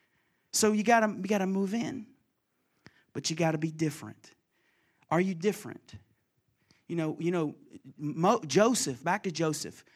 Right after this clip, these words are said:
Did you see where he was different? I talked about how he moved in. Did you see where Joseph was different? Oh, my Bible's over there, I guess I'll. Um, verse forty-one and,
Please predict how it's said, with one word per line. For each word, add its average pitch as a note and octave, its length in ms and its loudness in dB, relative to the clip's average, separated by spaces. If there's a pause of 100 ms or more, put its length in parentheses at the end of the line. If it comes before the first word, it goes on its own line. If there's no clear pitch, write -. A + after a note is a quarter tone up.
(160)
Did C#3 140 -6
you A3 80 -2
see C4 300 0
where G#3+ 100 0
he G3+ 120 -2
was D3+ 140 -8
different? F3 460 -12 (1000)
I - 60 -6
talked G#3 220 0
about F3+ 120 2
how D#3+ 120 0
he D3 100 0
moved B2 220 -2
in. B2 320 -2 (180)
Did C#3+ 160 -6
you G3 60 -2
see A3+ 240 -2
where E3 80 -4
Joseph D#3 340 -4
was B2+ 120 -10
different? D#3 500 -12 (4000)
Oh, B2 160 0 (100)
my - 180 -14
Bible's - 280 -8
over - 160 -12
there, - 200 -10
I - 60 -18
guess - 160 -12
I'll. - 180 -12 (1200)
Um, C#3+ 460 4 (160)
verse F#3 240 8
forty-one D#3 520 6
and, C#3+ 120 2